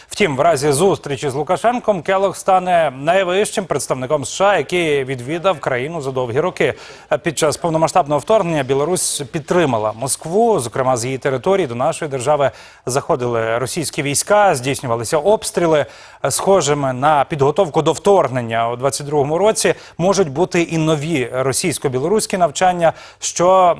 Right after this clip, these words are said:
заплановані на вересень. Їх розглядають як потенційну загрозу і Київ, і країни Балтії.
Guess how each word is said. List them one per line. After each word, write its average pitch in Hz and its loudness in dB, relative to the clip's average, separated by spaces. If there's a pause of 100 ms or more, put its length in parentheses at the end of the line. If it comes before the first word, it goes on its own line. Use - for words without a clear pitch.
(120)
заплановані 143 2
на 135 2
вересень. 120 2
Їх 123 -2
розглядають 123 2
як 139 -4
потенційну 175 0
загрозу 147 2 (280)
і 185 -2
Київ, 208 2 (400)
і 160 -2
країни 131 0
Балтії. 107 -2